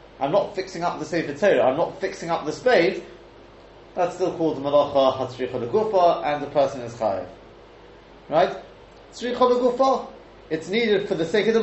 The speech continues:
malacha, not so much, it's not legufa, it's not that it's needed for the sake of the chayfetz, it's sufficient if it's needed for the sake of the malacha. As, as opposed to malacha she'ena, she'ena tzricha legufa,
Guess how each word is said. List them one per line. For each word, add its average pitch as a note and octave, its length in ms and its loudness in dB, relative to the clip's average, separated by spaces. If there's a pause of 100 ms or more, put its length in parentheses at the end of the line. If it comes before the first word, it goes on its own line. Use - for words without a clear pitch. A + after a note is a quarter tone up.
malacha, G#3 600 6
not - 240 2
so G#3 140 0
much, G3 280 2
it's - 120 -12
not - 180 -4
legufa, D#3 540 0
it's F3+ 100 -2
not G3 140 -2
that D#3 80 -6
it's C#3+ 120 -10
needed C3+ 240 -6
for C3 120 -14
the B2+ 100 -6
sake C3+ 320 -2
of C3 180 -2
the B2 280 0 (380)
chayfetz, B3+ 600 4 (380)
it's C#3 180 -8
sufficient G3 560 2
if C#3 80 -4
it's B2+ 240 -6
needed E3+ 400 -2
for D3+ 60 -8
the C3+ 100 -6
sake D#3+ 380 2
of E3 240 4
the F3+ 320 6 (160)
malacha. D4 540 6 (1120)
As, B2 140 -2 (180)
as C#3+ 260 2
opposed A3 300 4
to F3+ 80 -6
malacha G3 320 2
she'ena, A#3 360 -4
she'ena C4+ 360 4
tzricha F3+ 400 0
legufa, F#3 480 2